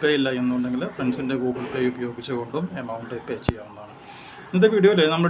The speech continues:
ഡിസ്കസ് ചെയ്യാനായിട്ട് പോകുന്നത് ഭാര്യയ്ക്ക് ചെലവിന് കൊടുത്തില്ല എന്നുണ്ടെങ്കിൽ, ആ,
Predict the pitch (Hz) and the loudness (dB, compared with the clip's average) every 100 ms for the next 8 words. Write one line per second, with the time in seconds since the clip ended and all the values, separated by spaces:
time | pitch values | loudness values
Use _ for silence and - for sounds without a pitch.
0 | 156 - 170 185 160 156 151 143 139 139 | 0 -2 -2 0 -2 0 -2 0 0 0
1 | 127 143 151 151 156 139 190 180 190 160 | -2 0 4 4 2 2 0 2 2 0
2 | 143 156 160 135 131 - 143 139 160 156 | 0 -4 -2 -2 -2 -2 0 2 2 2
3 | 139 139 131 123 117 123 120 143 143 120 | 2 2 2 0 -2 -4 -2 0 0 0
4 | - - - - - | -6 -14 -20 -18 -2